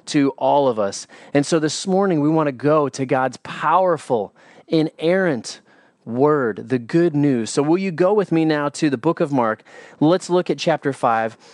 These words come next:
and we're just gonna read to begin verses twenty-one through twenty-four. Take a look at that with me. I'll be reading the English Standard Version this morning. "And when Jesus had crossed again in the boat to the other side,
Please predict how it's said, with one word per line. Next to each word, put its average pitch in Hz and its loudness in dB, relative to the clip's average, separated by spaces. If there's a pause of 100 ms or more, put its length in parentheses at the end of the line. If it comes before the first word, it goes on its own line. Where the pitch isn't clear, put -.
and 143 2
we're 175 2
just 185 -4
gonna 175 2
read 160 0
to 156 0
begin 139 0
verses 127 -4
twenty-one 151 0 (160)
through 127 0
twenty-four. 123 0
Take 151 0
a 147 0
look 139 -2 (140)
at 120 0
that 120 0
with 123 -4
me. 127 2
I'll 120 0
be 143 -2
reading 131 0
the 107 -4
English 127 -2
Standard 113 -4
Version 104 -2
this 95 -8
morning. 95 -4 (1800)
"And 160 2
when 165 2
Jesus 170 -2
had 135 -2
crossed 156 -2
again 135 0
in 127 0
the 120 2
boat 120 0
to 120 -10
the 117 2
other 127 0
side, 113 -4